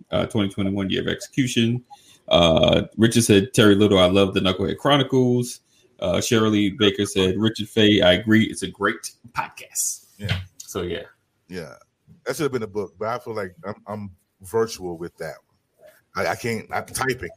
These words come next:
Speaker 2: I remember when I first started, I was gonna do Knucklehead Chron-, uh, Chronicles, and, you know, the push, the grow, the motivator was in my ear.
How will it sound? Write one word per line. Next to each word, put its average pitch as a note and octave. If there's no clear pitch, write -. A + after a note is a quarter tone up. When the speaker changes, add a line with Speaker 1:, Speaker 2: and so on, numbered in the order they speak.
Speaker 2:
I -
remember G3
when E3
I C#3+
first -
started, C3
I A#2
was A#2+
gonna A2+
do C3+
Knucklehead A#2
Chron-, -
uh, F#2+
Chronicles, G#2
and, F2
you G#2+
know, -
the G2
push, A#2+
the G2
grow, G#2
the G2
motivator G#2
was F#2
in G2+
my F#2
ear. A2